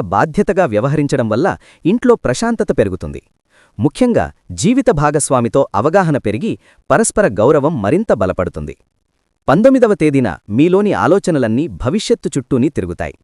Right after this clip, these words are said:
పిల్లల చదువు, కుటుంబ ఆర్థిక స్థితి, మీ స్థానం వంటి విషయాలపై గంభీరంగా ఆలోచిస్తారు. ఈ రోజు మీరు తీసుకునే నిర్ణయాలు తొందరపాటుతో కాకుండా అనుభవంతో తీసుకుంటారు కాబట్టి అవి దీర్ఘకాల ప్రయోజనం ఇస్తాయి. ఉద్యోగంలో ఉన్నవారికి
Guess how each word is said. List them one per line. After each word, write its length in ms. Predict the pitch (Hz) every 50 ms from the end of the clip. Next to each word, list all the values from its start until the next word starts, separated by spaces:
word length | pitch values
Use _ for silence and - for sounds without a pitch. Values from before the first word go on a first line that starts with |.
| _ _ _ _ _ _ _ _ _ _
పిల్లల 260 | - 143 151 151 139
చదువు, 400 | 120 - - 101 104 110 101 101 120 - _ _ _ _ _
కుటుంబ 320 | - 160 - 254 240 220 170 104
ఆర్థిక 360 | 92 110 131 127 120 135 -
స్థితి, 380 | 123 - - - 120 - 120 107 101 - _ _ _ _ _ -
మీ 120 | 147 170 147
స్థానం 460 | - - - - 139 165 196 208 208 185
వంటి 220 | 156 139 127 135
విషయాలపై 520 | 113 104 98 - 156 143 131 110 - 190 208 127 92
గంభీరంగా 600 | 87 98 113 156 147 170 202 202 190 180 165 117
ఆలోచిస్తారు. 600 | 98 92 87 85 - 92 - - 80 78 78 - _ _ _ _ _ _ - - _ _
ఈ 100 | - 170 196
రోజు 240 | 180 208 247 226 247
మీరు 220 | 214 190 175 147
తీసుకునే 440 | - 151 175 185 - - 180 180 160
నిర్ణయాలు 520 | 117 107 113 120 151 151 147 143 160 190 117 - _ _
తొందరపాటుతో 680 | - 127 147 202 233 240 220 - 175 156 143 - 135 113
కాకుండా 400 | - 95 95 - - 101 135 180 185 - _ -
అనుభవంతో 500 | - 127 - 185 175 208 208 196 175 170 147
తీసుకుంటారు 540 | - 113 104 - - 107 95 95 95 92
కాబట్టి 380 | - 87 87 90 87 - 240 170 - - - - - - -
అవి 160 | - 123 135
దీర్ఘకాల 600 | 95 - 127 190 226 185 156 190 180 170 156 135
ప్రయోజనం 500 | 117 - 95 98 107 107 98 104 110 143 127
ఇస్తాయి. 320 | - - - 76 62 - _ _ _ _ _ _ _ _ _ _ _ _ _ _ _
ఉద్యోగంలో 520 | - 147 151 156 240 254 240 247 226 208 202
ఉన్నవారికి 500 | 175 160 156 151 143 143 - - - 120